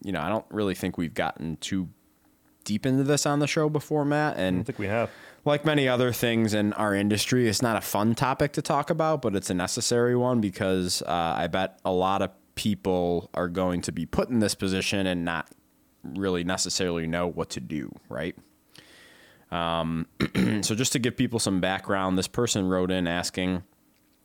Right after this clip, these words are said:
Speaker 1: uh, "A family member appears to be in his final days. I have not seen his will, but I have been told that I am named as executor.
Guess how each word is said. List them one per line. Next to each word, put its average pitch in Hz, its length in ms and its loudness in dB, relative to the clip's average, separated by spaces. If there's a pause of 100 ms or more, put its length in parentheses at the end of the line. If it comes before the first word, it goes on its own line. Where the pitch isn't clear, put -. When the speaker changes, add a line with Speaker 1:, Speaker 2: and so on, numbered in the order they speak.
(160)
Speaker 1:
uh, 90 280 -2
"A 98 80 0
family 139 340 2
member 127 300 4
appears 104 380 0
to - 100 -8
be 98 140 2
in 90 80 2
his 85 120 -2
final 87 340 -2
days. 110 400 2
I 78 120 0
have 85 120 0
not 98 260 -2
seen 107 260 2
his 95 220 0
will, 117 320 2
but 101 140 0
I 90 100 0
have 92 140 0
been 87 180 0
told 101 360 -2
that 90 100 0
I 85 100 0
am 85 200 -2
named 85 340 -2
as 73 260 -4
executor. 80 640 -4